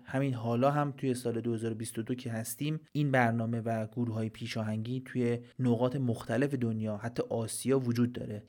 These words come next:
یعنی محدود به اروپا، آمریکا و یا چند کشور خاص یا قاره خاص نیست. توی ایران هم، در زمان شاهنشاهی ایران هم گروه‌های پیشاهنگی وجود داشتن. می‌شه گفت یه برنامه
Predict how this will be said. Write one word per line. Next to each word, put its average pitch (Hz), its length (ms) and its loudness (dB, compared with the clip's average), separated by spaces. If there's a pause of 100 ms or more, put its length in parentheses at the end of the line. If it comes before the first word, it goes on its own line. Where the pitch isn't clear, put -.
یعنی 113 120 0
محدود 123 480 0
به 113 240 0
اروپا، 113 520 -2
آمریکا 110 640 -4
و 107 140 -2
یا 110 400 -2
چند 113 260 -2
کشور 110 380 -4
خاص - 460 -4
یا 110 100 0
قاره 110 300 0
خاص 131 380 0
نیست. 127 480 -2 (140)
توی - 220 0
ایران 127 400 4
هم، 151 360 -2
در 120 260 0
زمان 117 360 0
شاهنشاهی 113 680 -2
ایران 123 360 -2
هم 147 240 -2 (100)
گروه‌های 113 420 -2
پیشاهنگی 113 560 -4
وجود 123 500 0
داشتن. - 440 -8 (180)
می‌شه 175 180 2
گفت 165 400 -2
یه 170 60 0
برنامه 135 480 0